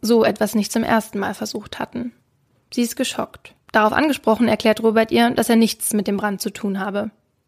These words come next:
Sie glaubt ihm. Und er habe auch schon wieder ein neues Projekt im Auge.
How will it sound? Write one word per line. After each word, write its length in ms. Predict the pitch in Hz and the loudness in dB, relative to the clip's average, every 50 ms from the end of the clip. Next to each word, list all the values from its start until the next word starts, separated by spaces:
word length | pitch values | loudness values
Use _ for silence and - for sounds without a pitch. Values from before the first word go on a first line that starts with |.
| _ _ | _ _
Sie 140 | - - 226 | -8 -6 -4
glaubt 380 | 233 - 196 - - - _ - | -2 -2 -4 -4 -6 -12 _ -12
ihm. 220 | 233 - 220 226 - _ _ _ _ _ _ _ _ _ _ _ _ | -10 -10 -10 -12 -16 _ _ _ _ _ _ _ _ _ _ _ _
Und 120 | - 240 247 | -2 0 2
er 200 | 247 262 277 277 | 2 2 2 2
habe 200 | 285 285 277 277 | 0 0 0 -2
auch 80 | 254 | -2
schon 140 | - 262 247 | -2 -2 0
wieder 160 | 240 233 233 | 2 2 2
ein 120 | - 226 214 | 2 0 0
neues 300 | 208 208 202 190 - - | 0 0 -2 -4 -6 -8
Projekt 320 | - 202 202 196 - - | -6 -6 -6 -6 -8 -8
im 120 | 202 202 | -8 -6
Auge. 400 | - - 202 202 196 202 208 202 | -4 -4 -4 -2 -2 -2 -4 -6